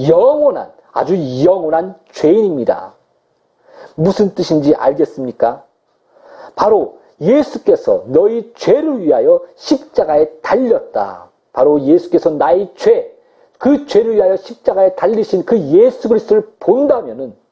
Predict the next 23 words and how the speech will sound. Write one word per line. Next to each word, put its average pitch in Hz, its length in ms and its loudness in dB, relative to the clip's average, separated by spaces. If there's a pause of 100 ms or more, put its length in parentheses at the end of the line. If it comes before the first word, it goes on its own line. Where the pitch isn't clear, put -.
(1160)
그 185 220 0
본다면 160 500 -2
우리는 160 440 -2
영원한 185 560 0
죄인인 180 280 0
것을 165 340 2 (280)
깨닫게 - 360 0
됩니다. 113 500 -2 (280)
바로 202 220 2
나 175 160 -2
같은 214 400 -2
죄인 247 340 -2
때문에 135 340 -2 (340)
그 208 340 0 (320)
십자가에 170 720 -2 (260)
달리신 254 540 -2
것을 143 320 0 (160)
우리는 147 260 2 (100)
알고 135 560 -2 (180)
통곡하게 226 540 2
된 180 140 0
것입니다. 113 560 -4 (340)
그러나 214 520 0